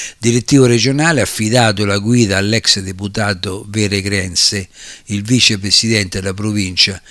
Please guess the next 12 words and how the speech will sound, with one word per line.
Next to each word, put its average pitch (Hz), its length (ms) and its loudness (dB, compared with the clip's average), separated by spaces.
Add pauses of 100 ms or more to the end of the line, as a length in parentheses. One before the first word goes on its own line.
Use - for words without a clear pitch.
(220)
mi 113 160 0
metto 113 420 -2
a - 20 -8
disposizione 107 720 -2
del 98 160 -4
partito". 90 800 -10 (240)
Si, - 240 -6
parliamo 104 420 0
appunto 90 460 -10
di 98 120 -6
Mauro 101 520 -2
Lucentini. 95 880 -2